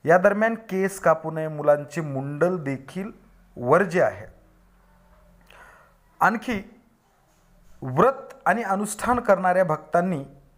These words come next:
दिवसा झोपणे टाळावे. या दरम्यान कोणाशीही वाद टाळावा, कोणालाही अपशब्द बोलू नये, कोणाचे मन दुखेल असे कार्य करू नये, विशेष करून नारीचा अपमान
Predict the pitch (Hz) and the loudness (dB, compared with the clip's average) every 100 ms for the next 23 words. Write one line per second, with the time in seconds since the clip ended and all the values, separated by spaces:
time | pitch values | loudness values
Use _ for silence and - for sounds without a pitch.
0 | _ _ _ _ _ 131 120 170 226 226 | _ _ _ _ _ -16 -6 -2 -2 0
1 | - 277 208 214 180 208 196 120 85 - | 2 2 2 -4 -4 -2 0 0 -4 -14
2 | _ _ _ _ _ _ _ _ _ _ | _ _ _ _ _ _ _ _ _ _
3 | _ _ _ - - - 175 196 214 214 | _ _ _ -20 -18 2 4 4 2 2
4 | 226 226 - 190 185 208 208 220 220 247 | 0 -2 0 2 4 2 0 -2 -2 2
5 | 185 165 170 170 143 127 123 139 175 - | 4 4 2 2 4 4 2 2 0 -4
6 | 156 151 170 190 202 196 269 269 208 185 | 0 2 4 6 4 4 0 0 0 0
7 | 160 143 160 131 131 175 196 127 120 - | -4 -2 -4 0 -2 0 -2 -4 -6 -14
8 | - - - 175 208 233 240 208 170 190 | -20 -4 4 6 6 2 0 0 4 4
9 | 254 220 - - 165 160 147 151 135 - | 4 0 -4 -2 0 0 -2 -4 -6 2
10 | 160 233 254 - 165 139 127 123 120 - | 2 2 -2 -2 -2 0 -2 -6 -8 -14
11 | - 135 131 170 247 254 - - 151 180 | -20 -10 -4 0 0 0 -2 -2 2 2
12 | 247 254 - - - 131 135 139 147 208 | 0 -2 -12 -14 -6 -2 2 4 4 2
13 | 214 185 143 135 135 156 | -2 2 2 0 -2 -2